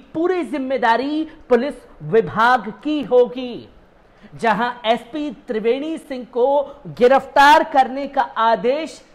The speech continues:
जारी कर दिया गया है, जहां पुलिस अधिकारी ही कोर्ट का संविधान का मजाक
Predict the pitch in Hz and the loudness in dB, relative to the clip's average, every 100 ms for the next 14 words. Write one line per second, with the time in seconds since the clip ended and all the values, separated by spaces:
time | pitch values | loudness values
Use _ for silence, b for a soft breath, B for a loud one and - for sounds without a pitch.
0 | 170 156 214 233 262 - 247 190 220 214 | -18 -4 2 2 0 -6 -6 -6 -6 -6
1 | 190 226 214 175 - - _ _ _ B | -6 -8 -8 -8 -16 -20 _ _ _ B
2 | B 151 240 220 269 277 269 285 339 - | B 2 4 6 4 4 4 2 2 -2
3 | 339 254 - - _ _ _ - 214 226 | -2 -2 -2 -20 _ _ _ -2 -2 -2
4 | 254 254 254 285 240 262 - - - - | 0 2 2 0 -8 -12 -16 -20 -20 -20
5 | b b b - 233 285 339 - 294 277 | b b b -8 0 4 2 2 4 6
6 | 294 285 247 240 185 214 254 294 - 262 | 4 2 0 0 0 0 0 0 0 0
7 | 240 214 226 240 254 | 2 0 2 4 2